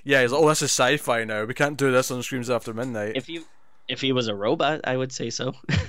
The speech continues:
Speaker 2: <laughs> I mean, uh,
Speaker 1: Jason
Speaker 2: I look
Speaker 1: X.
Speaker 2: forward to, <laughs> I, I look forward to doing, um, uh, Terminator on Screams After Midnight. That'll be interesting.
Speaker 1: Hey,
Speaker 2: And, uh,
Speaker 1: Terminator,
Speaker 2: I,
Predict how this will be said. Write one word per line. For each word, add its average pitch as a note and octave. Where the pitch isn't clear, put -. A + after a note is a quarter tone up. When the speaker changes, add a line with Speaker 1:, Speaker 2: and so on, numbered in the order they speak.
Speaker 2:
<laughs> -
I A2+
mean, A2+
uh, A2
Speaker 1:
Jason C3+
Speaker 2:
I C#3
look C3+
Speaker 1:
X. C#3
Speaker 2:
forward B2+
to, -
<laughs> -
I, C3
I C3
look C3+
forward B2
to A2+
doing, A2
um, G2+
uh, G2
Terminator C#3
on G#2+
Screams G#2
After G#2
Midnight. G2+
That'll A#2
be -
interesting. G#2
Speaker 1:
Hey, B2
Speaker 2:
And, G2+
uh, G#2
Speaker 1:
Terminator, G3+
Speaker 2:
I, -